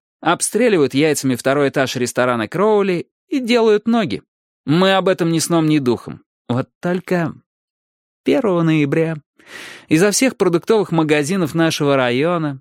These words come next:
даже больших сетевых супермаркетов, исчезли яйца и не появились до самого Нового года. «Это ненадолго, временные задержки поставок»,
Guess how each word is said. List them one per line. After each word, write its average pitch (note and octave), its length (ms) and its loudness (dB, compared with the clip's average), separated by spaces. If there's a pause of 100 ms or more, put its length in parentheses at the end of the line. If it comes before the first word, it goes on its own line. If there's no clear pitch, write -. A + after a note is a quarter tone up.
(140)
даже E3 340 2
больших F3 500 -2
сетевых A3 420 0
супермаркетов, G#3+ 920 -2 (340)
исчезли G3+ 580 0
яйца A#2+ 640 0 (380)
и C#3+ 100 0
не D#3 120 4
появились F3 460 0
до D3 180 0
самого A#3 500 2
Нового F#3 440 2
года. A2 380 -2 (720)
«Это C#3+ 260 0
ненадолго, D#3+ 680 2
временные G3+ 480 -2
задержки F3 460 0
поставок», D3 720 -2